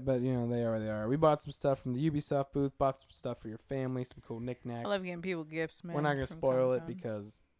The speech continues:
Speaker 1: I don't think by the time you ship it, it'll get there. The
Speaker 2: It doesn't matter.
Speaker 1: I'd rather them open it and be surprised. It's your
Speaker 2: I usually
Speaker 1: fam.
Speaker 2: try and just give them, like, little knickknacks. Like, I gave the lanyard. I'm like, "I don't need that."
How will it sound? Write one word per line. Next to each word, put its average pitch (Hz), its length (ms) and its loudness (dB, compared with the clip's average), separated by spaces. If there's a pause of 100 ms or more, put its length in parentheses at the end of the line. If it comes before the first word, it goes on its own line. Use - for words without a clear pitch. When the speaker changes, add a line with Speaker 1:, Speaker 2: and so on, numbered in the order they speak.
(160)
Speaker 1:
I 117 120 -8
don't 101 200 -10 (160)
think 113 200 -10
by 107 120 -6
the 107 60 -10
time 104 200 -12
you 104 80 -14
ship - 240 -10
it, - 80 -8
it'll 104 120 -8
get 110 220 -12
there. 107 240 -8 (680)
The - 220 -10
Speaker 2:
It 226 100 -6
doesn't 170 240 -6
matter. 156 440 -4
Speaker 1:
I'd 427 60 -6
rather 494 280 4
them 494 220 0
open - 180 -2
it - 80 -2
and 120 80 -6
be 156 100 -2
surprised. 165 580 -8 (960)
It's - 100 -20
your 151 120 -6
Speaker 2:
I - 60 2
usually 175 180 4
Speaker 1:
fam. 120 100 -4
Speaker 2:
try 240 120 2
and 196 120 -2
just - 220 -14
give 160 180 0
them, 165 220 -2
like, 147 320 -4 (280)
little 156 180 -4
knickknacks. 147 520 -8
Like, 139 140 -4
I 143 60 -4
gave 151 220 -4
the 143 100 -8
lanyard. 143 580 -4 (340)
I'm 156 140 -12
like, 143 180 -10
"I 139 40 -6
don't 151 160 -4
need 139 160 -8
that." 147 220 -2